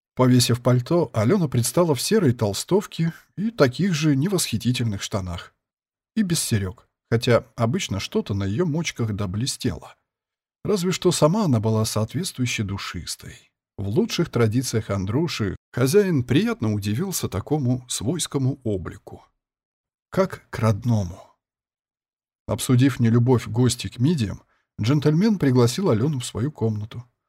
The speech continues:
Там ее встретил и пригорок жареных креветок, и сыр, который кокетливо дырявился по периметру тарелки, и те самые помидорки —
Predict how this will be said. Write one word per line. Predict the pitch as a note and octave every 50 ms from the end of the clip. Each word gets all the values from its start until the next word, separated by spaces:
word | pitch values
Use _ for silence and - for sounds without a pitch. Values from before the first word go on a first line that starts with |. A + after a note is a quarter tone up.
| _ _ _ _ _ _ _ _
Там | - E3+ G3+ F#3+
ее | F3+ E3+ D#3 C3+ C#3+ D3+ C3+
встретил | - - C#3 C#3+ C#3 B2 - A#2+
и | A#2 A2
пригорок | - A2 G#2 A2+ C3 D3+ C#3 A#2 - -
жареных | G2+ F#2 G#2+ B2 C3 A#2 A2 A#2 G#2+ -
креветок, | - - - G#2 F#2+ F#2+ A2+ C3+ B2+ B2 G#2+ - - -
и | E2+ E2
сыр, | - - - A#2 A#2+ C#3 C3 G#2+ - -
который | - - G2 - A2 G#2 G#2 G#2
кокетливо | G#2 - - F2+ - - - A2+ C3 B2+ A2+ G#2+ G#2 G#2
дырявился | G2 F#2 G2 F#2+ B2 D3 C#3+ A#2 A2 - - A2+ A2 G#2+ F#2 - _ _ _ _ _ -
по | - B2+
периметру | A#2+ A#2 G#2+ B2+ E3+ E3+ C#3+ - B2+ B2
тарелки, | B2 - A#2+ A2+ A2 F#2+ D#2+ - - - -
и | E2 D#2+ D#2+ E2 E2+ E2+ F#2+
те | - - G#2 G#2
самые | - C3 A#2+ A2 G#2+ G2
помидорки — | - - G#2+ G2 G2 F2 G2+ A#2 E3 D3+ B2 - C3+ C3 B2 B2